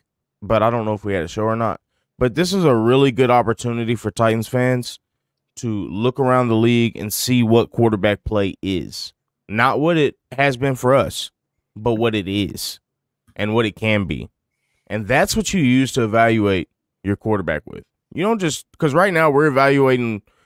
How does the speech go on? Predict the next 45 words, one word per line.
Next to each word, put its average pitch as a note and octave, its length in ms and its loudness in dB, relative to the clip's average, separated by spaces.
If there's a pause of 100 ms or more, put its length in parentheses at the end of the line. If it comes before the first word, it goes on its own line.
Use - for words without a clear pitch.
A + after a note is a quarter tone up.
(140)
it's - 160 -2
like, D3 240 4
uh, G#2 280 4 (800)
you're C3+ 120 4
looking D3 240 4
at C3+ 100 2
the A#2+ 60 -2
recycling C#3 560 0
bin C3 180 2
and A#2 140 0
the G2 40 -6
trash D3 360 0
can G2+ 240 -2
and F#2+ 100 -6
trying A#2+ 200 0
to G#2+ 60 -2
say, A2+ 220 0
"Well, G#2+ 220 2
which A#2+ 160 -2
one A#2+ 240 -2
is, F#2 200 -8
is F2+ 200 -8
cleaner?" B2+ 400 -8 (520)
No, C3+ 300 -2
you A#2+ 160 0
need G3 160 -2
to A#2+ 60 0
look, C3+ 180 2
go C#3+ 160 2
look D3+ 120 0
at C3+ 60 -2
the B2+ 80 0
other C#3 100 2
side C3 200 2
of G2+ 60 -12
town D#3 340 2
and, G#2 220 -4
and A2 160 -6
see C3+ 140 0
how A#2+ 120 2
clean B2+ 240 -4
it A#2 100 -4
is B2 140 2
over A2 200 0
there. A2 220 -4